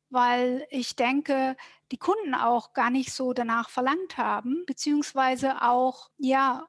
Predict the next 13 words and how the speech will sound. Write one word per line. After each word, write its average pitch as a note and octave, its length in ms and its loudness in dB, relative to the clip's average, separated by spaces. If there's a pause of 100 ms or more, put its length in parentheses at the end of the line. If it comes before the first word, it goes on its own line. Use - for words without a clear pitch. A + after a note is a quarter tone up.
(120)
Online-Shopping C4 1600 0 (400)
noch B3+ 640 -2
nicht D4 320 0
in B3+ 160 0
dem C#4+ 260 2
Ausmaß B3+ 840 0
oder B3 100 -6
in B3 140 -2
dem C4 240 -2
Anteil C4 640 2
des C4 160 -6
Umsatzes C4+ 1080 -2
sich - 380 -2